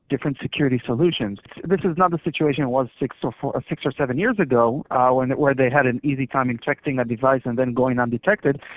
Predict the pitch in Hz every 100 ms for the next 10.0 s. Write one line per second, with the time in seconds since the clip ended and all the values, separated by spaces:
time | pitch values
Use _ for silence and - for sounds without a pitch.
0 | - - - 196 202 160 160 156 160 139
1 | - - 156 120 151 160 123 127 127 113
2 | - 117 127 - 151 - 147 127 120 117
3 | 127 131 131 135 127 127 127 139 131 -
4 | 143 147 - - 160 143 - 127 196 202
5 | 139 - - - - - 131 - 139 139
6 | 147 - 143 135 185 196 - 113 104 85
7 | - - 135 190 160 131 165 190 170 151
8 | 135 127 127 117 127 131 131 127 120 117
9 | 120 - 123 117 135 139 135 127 120